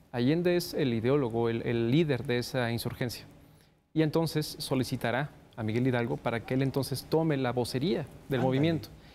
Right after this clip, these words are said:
Speaker 1: Y entonces ya posteriormente Miguel Hidalgo va a tomar ya no nada más una relación de vocero,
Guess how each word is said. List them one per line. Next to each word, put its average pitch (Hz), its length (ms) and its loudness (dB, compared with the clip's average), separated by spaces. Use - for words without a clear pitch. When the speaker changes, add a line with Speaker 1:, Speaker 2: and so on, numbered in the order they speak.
Speaker 1:
Y 254 60 -2
entonces 220 280 2
ya 147 120 4
posteriormente 139 720 0
Miguel 127 240 2
Hidalgo 123 440 0
va 127 80 2
a - 60 -2
tomar 127 240 0
ya 123 300 0
no 143 160 2
nada 135 160 0
más 135 340 -2
una 135 300 2
relación 117 320 -2
de 127 60 2
vocero, 127 400 0